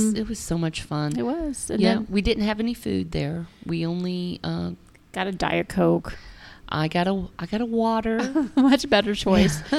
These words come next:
Speaker 2: <laughs> I'm telling you, Doctor Pat's got me scared on the
Speaker 1: I know, I
Speaker 2: I'm just, I'm not
Speaker 1: know.
Speaker 2: gonna do any artificial, well, I say that.
Speaker 1: As you're drinking
Speaker 2: And
Speaker 1: your tea.
Speaker 2: Gosh,
Speaker 1: I don't
Speaker 2: okay,
Speaker 1: know,
Speaker 2: this
Speaker 1: is
Speaker 2: is my
Speaker 1: ste-, what,
Speaker 2: last
Speaker 1: s-,
Speaker 2: addiction.
Speaker 1: s-, stevia? I, I,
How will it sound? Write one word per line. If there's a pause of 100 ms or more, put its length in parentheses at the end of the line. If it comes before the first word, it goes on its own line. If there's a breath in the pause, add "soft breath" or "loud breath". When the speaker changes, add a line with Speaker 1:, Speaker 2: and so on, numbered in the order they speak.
(240)
Speaker 2:
<laughs>
I'm
telling
you,
Doctor
Pat's
got
me
scared
on
the
Speaker 1:
I
know,
I
Speaker 2:
I'm
just,
I'm
not
Speaker 1:
know.
Speaker 2:
gonna
do
any
artificial, (600 loud breath)
well,
I
say
that. (240)
Speaker 1:
As
you're
drinking
Speaker 2:
And
Speaker 1:
your
tea.
Speaker 2:
Gosh,
Speaker 1:
I
don't
Speaker 2:
okay,
Speaker 1:
know,
Speaker 2:
this
Speaker 1:
is
Speaker 2:
is
my
Speaker 1:
ste-,
what,
Speaker 2:
last
Speaker 1:
s-,
Speaker 2:
addiction.
Speaker 1:
s-,
stevia?
I, (160)
I,